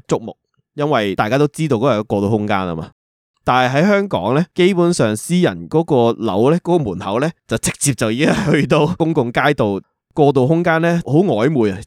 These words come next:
literally 係冇嘅。變咗你擺個盆栽喺公共空間呢，大家又覺得，啊，其實你都係純粹係喺一個私人空間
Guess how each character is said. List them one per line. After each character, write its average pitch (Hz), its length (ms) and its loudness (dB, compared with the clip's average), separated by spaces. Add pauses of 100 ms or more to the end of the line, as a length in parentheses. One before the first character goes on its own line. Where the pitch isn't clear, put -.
literally 113 640 -2
係 98 100 -4
冇 98 420 -2
嘅。 101 120 -2 (240)
變 151 120 2
咗 190 140 2
你 165 80 2
擺 147 220 -2
個 160 80 2
盆 107 260 -2
栽 160 80 0 (100)
喺 143 280 0
公 180 180 2
共 139 160 2
空 147 180 2
間 147 240 0
呢， 143 140 0 (140)
大 113 160 0
家 214 100 2
又 151 100 2
覺 127 140 -2
得， - 140 -2
啊， 123 260 -8
其 101 100 -8
實 98 180 -4
你 104 100 0
都 151 160 0
係 131 40 0
純 90 200 -6
粹 101 180 -4
係 117 80 0
喺 101 220 0
一 - 20 -2
個 135 100 0
私 143 160 -4
人 120 140 0
空 120 160 -4
間 135 240 -4